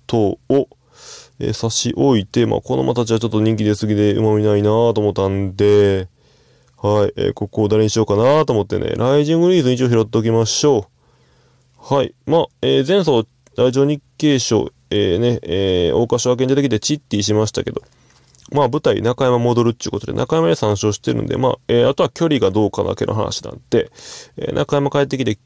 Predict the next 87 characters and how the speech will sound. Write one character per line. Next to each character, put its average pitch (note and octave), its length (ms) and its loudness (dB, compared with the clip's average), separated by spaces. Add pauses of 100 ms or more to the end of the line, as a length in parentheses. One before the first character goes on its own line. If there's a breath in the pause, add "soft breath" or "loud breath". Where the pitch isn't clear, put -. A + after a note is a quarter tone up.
一 A#2 180 -4
変 B2 160 0
す A#2+ 120 -4
る B2 80 0
可 A2+ 80 0
能 G#2 80 0
性 - 100 -4
あ - 40 -2
る F2+ 100 -4
の - 0 -
で、 - 240 -2
え - 20 4
ー、 A#2 60 2
ま B2+ 120 2
た D3 120 -2
は A2+ 180 4
前 D3 120 0
走 B2 200 -2
の G#2 80 0
こ G2+ 80 -2
の G2+ 160 2
ね、 A2 160 0
ラ G#2+ 160 0
ジ A2+ 80 0
オ B2 60 2
日 C#3 100 -2
経 A2 140 0
千 G#2+ 180 0
八、 A2+ 320 -2
四 A2+ 200 0
コ C#3 120 0
ー B2+ 60 2
ナ A2 60 2
ー F#2+ 40 -4
使 - 180 -6
っ G#2+ 60 0
て F#2+ 140 -4
た - 160 -6
っ A2 60 -8 (220)
ぷ C3+ 120 0
り A2+ 100 -2
タ A#2+ 140 -2
フ A2+ 100 2
な G2 80 0
馬 G2 100 2
場 G#2 200 2
走 A#2+ 240 -8
っ - 40 -18
た - 120 -2
後 A#2 160 -4
な C#2+ 100 -6
ん - 160 -14
で、 - 220 -4 (420 loud breath)
「あ A#2 140 0
ー、 A2+ 60 -2
す - 80 -6
い A2+ 40 -4
ま A2 100 -2
せ A#2+ 140 0
ん、 A2+ 80 2
も G#2+ 120 2
う - 20 -20
記 - 120 -4
憶 G2+ 200 -2
し - 100 -2
ま G#2+ 160 0
し - 80 -10
た」 - 160 -4
っ - 60 -8
て - 100 -18
言 - 100 -4
っ F#2+ 60 -2
て、 - 0 -
「暑 B2 160 -4
い A2+ 80 2
か - 80 0
ら F#2 80 2
ゆ F#2+ 60 0
っ - 20 -4
く - 120 -4
り G2+ 40 2
走 G2 160 -4
り G2 80 0
ま F#2 60 0
す」 - 140 -6
っ - 40 2
て G2+ 60 -4